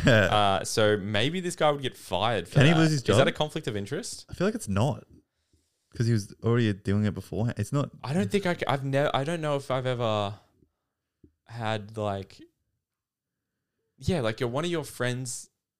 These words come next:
Speaker 1: like, s-, like, if you were an only child and you, and, and your parents were divorced and you're a kid, like, is your mum allowed to date one of your school teachers?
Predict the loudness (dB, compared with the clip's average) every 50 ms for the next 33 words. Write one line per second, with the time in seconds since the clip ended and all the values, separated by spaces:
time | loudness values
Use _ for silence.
0 | _ _ -12 -12 -10 -8 -4 -2 -2 0 0 0 -2 -4 -10 -20 -16 _ -6 -6
1 | -6 -4 -4 -4 -4 -2 0 2 2 2 4 2 2 0 0 -2 -2 2 2 4
2 | 4 4 2 0 -2 -6 -6 -10 -10 -12 -14 -14 -8 -4 -2 -2 -2 -4 -6 -6
3 | -4 -4 -4 -4 -4 -4 -6 -6 -6 -4 -4 -2 -2 -4 -4 -6 -8 -8 -6 -6
4 | -6 -6 -6 -8 -10 -10 -10 -8 -8 -8 -10 -8 -6 -6 -6 -4 -4 -6 -6 -6
5 | -8 -8 -8 -6 -6 -4 -4 -4 -2 -2 -2 -2 -4 -6 -8 -4 -4 -4 -4 -4
6 | -6 -8 -10 -10 -12 -12 -12 -12 -12 -10 -10 -10 -12 -12 -12 -14 -14 -16 -18 -20